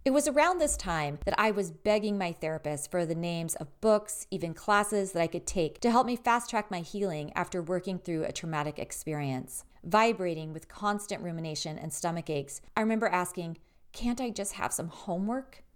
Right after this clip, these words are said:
As someone who loves school, someone who literally loved reading the dictionary for fun, someone who at the time was relatively happy part-time teaching in academia for very low pay,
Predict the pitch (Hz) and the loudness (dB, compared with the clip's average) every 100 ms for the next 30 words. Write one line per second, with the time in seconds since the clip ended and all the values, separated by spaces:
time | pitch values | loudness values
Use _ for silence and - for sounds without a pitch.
0 | - - 226 220 277 285 294 302 226 175 | -20 2 2 4 2 4 2 0 4 4
1 | 175 - - 82 71 - - 214 214 208 | 4 2 -2 -2 -2 -6 2 4 6 6
2 | 196 208 180 196 202 202 202 - 165 180 | 6 4 6 4 6 6 6 2 4 4
3 | 156 160 - 180 175 165 170 - 165 156 | 4 0 -2 0 0 0 -4 -4 -4 -4
4 | 156 - 160 87 - - 262 262 254 240 | -4 -2 -2 -4 -6 4 6 8 6 4
5 | 214 208 - 277 233 175 165 165 196 220 | 2 0 -4 0 2 2 -2 2 4 4
6 | 226 226 214 196 202 208 139 127 - - | 2 -2 0 2 2 2 -4 -8 -2 2
7 | 240 233 226 208 220 190 170 160 160 170 | 2 0 -4 -4 -6 -6 -6 -6 -6 -6
8 | 175 180 143 135 - 170 151 190 160 143 | -6 -4 -2 -4 -4 -4 2 2 4 0
9 | 143 143 160 135 135 | -2 0 0 0 -2